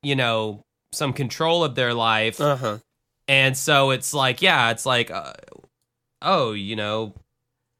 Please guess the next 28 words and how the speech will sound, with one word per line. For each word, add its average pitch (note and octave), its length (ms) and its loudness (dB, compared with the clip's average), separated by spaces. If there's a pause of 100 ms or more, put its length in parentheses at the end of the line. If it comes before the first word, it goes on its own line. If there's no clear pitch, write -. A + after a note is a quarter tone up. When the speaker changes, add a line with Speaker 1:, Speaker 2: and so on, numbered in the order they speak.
(400)
Speaker 1:
like, D3+ 240 2
so - 160 -2
I, G3+ 140 4
I G3 140 2
remember A3+ 300 4
hearing, F3+ 380 4
like, D3+ 180 2
some E3+ 200 0
of D#3+ 60 2
the D3 80 -2
symptoms C#3 680 0
of B2+ 400 -4
someone C#3+ 300 0
who C3+ 140 0
might B2+ 340 0
potentially C3+ 440 -4
be B2 120 -6
suicidal, C3 680 0
or B2 360 0
someone D3 300 0
who's C3+ 180 -2
not, C3+ 300 2 (160)
like, C#3 240 0
really C#3+ 180 0
concerned C#3 600 0
about, B2 440 2 (540)
you D#3 120 4
know B2 520 2